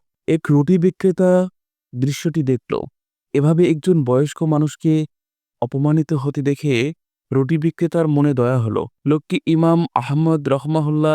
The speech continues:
এর মেহমানদারি করার সিদ্ধান্ত নিল। ইমাম আহমদ রহমাহুল্লাহ কোনো উপায় না দেখে রাজি হয়ে গেলেন। লোকটির সাথে থাকার সময় ইমাম আহমদ রহমাহুল্লাহ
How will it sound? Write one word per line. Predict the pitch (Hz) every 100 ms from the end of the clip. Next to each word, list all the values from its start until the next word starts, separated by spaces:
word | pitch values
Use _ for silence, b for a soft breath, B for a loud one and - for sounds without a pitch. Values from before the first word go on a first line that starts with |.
| -
এর | 151 151 151 - _ _ -
মেহমানদারি | 123 139 147 147 147 143
করার | 135 131
সিদ্ধান্ত | 131 131 117 123 127
নিল। | 110 104 76 82 _ _
ইমাম | 160 170 190 190
আহমদ | 147 151 165 175 139
রহমাহুল্লাহ | 139 147 165 156 160 165 165 165 - _ _
কোনো | 156 156 -
উপায় | 131 156 165
না | 160
দেখে | 151 151 - 135 139 165 165
রাজি | 131 135 139
হয়ে | 131 117
গেলেন। | 104 - - - _ _ _
লোকটির | 120 131 135 -
সাথে | 143 147
থাকার | 131 123 143
সময় | 139 143 131 120 147 - _ _ _ _
ইমাম | 147 160 160 -
আহমদ | 139 147 156 135
রহমাহুল্লাহ | 131 139 151 151 151 147